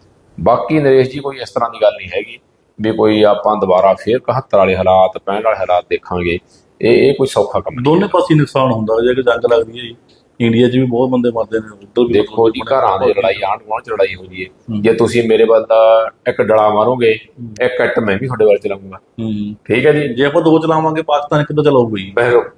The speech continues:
Speaker 1: ਬਾਕੀ ਭਾਈਦਿਆਂ ਨੂੰ ਆਂਢ ਇੱਕੋ ਜਿੱਕੇ ਹੁੰਦੇ ਨੇ ਤੇ
Speaker 2: ਹੂੰ।
Speaker 1: ਸਿਸਟਮ ਇਹ ਚੱਲਦਾ ਹੀ ਰਹਿੰਦਾ ਹੈ।
Speaker 2: ਠੀਕ
Speaker 1: ਇਹ
Speaker 2: ਹੈ।
Speaker 1: ਪਰ ਜੇ ਆਪਾਂ ਕਰ ਲਈਏ ਵੀ ਜੰਗਾਂ,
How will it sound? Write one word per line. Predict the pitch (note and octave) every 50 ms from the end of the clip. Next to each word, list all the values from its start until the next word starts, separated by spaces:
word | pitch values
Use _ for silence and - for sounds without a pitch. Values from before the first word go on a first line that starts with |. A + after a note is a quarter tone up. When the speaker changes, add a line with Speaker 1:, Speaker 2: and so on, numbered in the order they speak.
| B2 A#2+
Speaker 1:
ਬਾਕੀ | A#2 C3 C3 - D#3 D3
ਭਾਈਦਿਆਂ | C#3 E3+ D#3+ D3 B2+ B2+ B2+
ਨੂੰ | C3 C3 C#3+
ਆਂਢ | D#3 -
ਇੱਕੋ | - - - C3
ਜਿੱਕੇ | B2+ B2+ - C#3+ C3+
ਹੁੰਦੇ | C3 C3+ C3+ C#3 C#3
ਨੇ | C#3+ C#3
ਤੇ | C3+ - _ _ _ _ _ - A2 C#3
Speaker 2:
ਹੂੰ। | C3
Speaker 1:
ਸਿਸਟਮ | - C#3+ C3 - - D3+ D3+ D#3
ਇਹ | D#3
ਚੱਲਦਾ | - D3+ C3 C3 A#2+ B2
ਹੀ | A#2
ਰਹਿੰਦਾ | - F#2+ F#2+ - A2
ਹੈ। | G2 -
Speaker 2:
ਠੀਕ | - _ _ _ _ _ _ _ -
Speaker 1:
ਇਹ | A2 B2 A2+
Speaker 2:
ਹੈ। |
Speaker 1:
ਪਰ | G2 G2 C3 C#3 C#3 D3 C#3+
ਜੇ | C#3 C#3+
ਆਪਾਂ | C#3 C3+ - C#3+ C#3
ਕਰ | C3+ C3+ C3+
ਲਈਏ | C3+ C3+ C3+ C#3+ D3 D#3 D3+ C#3+
ਵੀ | D3 C#3
ਜੰਗਾਂ, | B2 B2 A#2 A#2+ A#2+ B2+ B2+ B2+ B2+ B2+ B2 -